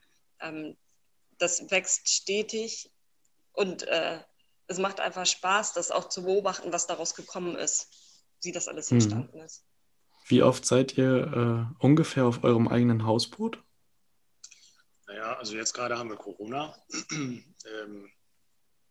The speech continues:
Speaker 3: in diesem Jahr noch gar nicht, im letzten Jahr zweimal oder dreimal. Ähm, aber im Jahr davor, muss man sagen, waren wir schon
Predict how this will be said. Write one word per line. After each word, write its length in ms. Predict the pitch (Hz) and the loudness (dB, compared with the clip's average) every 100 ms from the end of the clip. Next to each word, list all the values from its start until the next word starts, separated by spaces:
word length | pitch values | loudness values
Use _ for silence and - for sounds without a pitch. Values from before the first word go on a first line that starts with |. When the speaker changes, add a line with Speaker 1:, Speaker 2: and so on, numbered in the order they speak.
| - | -14
Speaker 3:
in 80 | 113 | -10
diesem 240 | 120 123 123 | -8 -6 -6
Jahr 140 | 117 | -6
noch 180 | 113 - | -8 -6
gar 220 | 110 120 | -4 -4
nicht, 500 | 151 170 - - - _ | -6 -8 -12 -14 -18 _
im 140 | 110 110 | -14 -12
letzten 360 | 113 - 110 | -10 -10 -10
Jahr 400 | 107 110 113 120 _ _ _ _ _ _ _ _ _ | -12 -10 -12 -16 _ _ _ _ _ _ _ _ _
zweimal 800 | - - 110 127 143 156 165 185 _ _ | -18 -12 -10 -8 -8 -8 -8 -10 _ _
oder 180 | 110 | -16
dreimal. 640 | 110 117 131 143 156 170 165 _ _ _ _ _ - - _ _ _ | -14 -10 -10 -10 -10 -12 -16 _ _ _ _ _ -20 -20 _ _ _
Ähm, 320 | 113 117 117 117 | -10 -8 -8 -4
aber 340 | 123 123 127 | -2 0 0
im 140 | 123 120 | -2 -4
Jahr 180 | 120 117 | -2 -2
davor, 400 | 117 - 139 139 | -4 -4 -2 -2
muss 180 | 135 135 | -6 -8
man 140 | 127 | -6
sagen, 640 | 127 127 123 123 117 110 | -2 0 -2 -4 -10 -12
waren 240 | 110 113 110 | -10 -10 -10
wir 80 | 110 | -10
schon 460 | - 110 107 104 | -10 -10 -10 -14